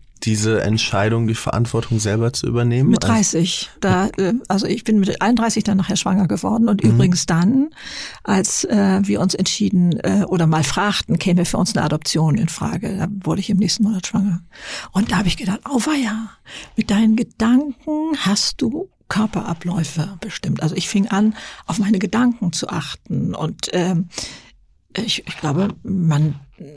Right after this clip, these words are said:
Speaker 2: oder ich jedenfalls lief lange durch die Gegend und dachte,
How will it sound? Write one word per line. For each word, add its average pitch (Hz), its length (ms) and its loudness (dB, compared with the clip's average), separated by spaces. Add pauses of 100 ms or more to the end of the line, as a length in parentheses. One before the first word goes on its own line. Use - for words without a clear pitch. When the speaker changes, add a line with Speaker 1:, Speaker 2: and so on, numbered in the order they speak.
(200)
Speaker 2:
oder - 240 -2
ich 208 200 0
jedenfalls 190 460 -2
lief 170 340 0
lange 143 380 0
durch 208 260 0
die 226 100 0
Gegend 220 380 2
und 196 180 2
dachte, 196 440 -2